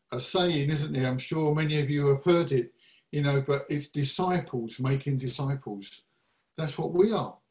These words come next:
each one of us, whether we're young or whether we're older, you know, we are disciples,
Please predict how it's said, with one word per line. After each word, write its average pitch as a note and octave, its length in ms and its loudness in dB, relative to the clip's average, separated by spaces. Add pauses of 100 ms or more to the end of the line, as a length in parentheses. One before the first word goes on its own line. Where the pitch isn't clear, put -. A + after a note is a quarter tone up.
(280)
each D#3+ 220 -4
one A3+ 140 0
of F#3 100 0
us, - 360 -4 (360)
whether D#3 220 2
we're C#3+ 140 6
young F3 720 2
or C#3+ 100 0
whether C#3+ 240 4
we're C3 220 0
older, G3 500 4 (520)
you D#3 120 -2
know, D3+ 220 2
we E3 260 4
are D#3 320 2 (380)
disciples, C#3+ 1160 -2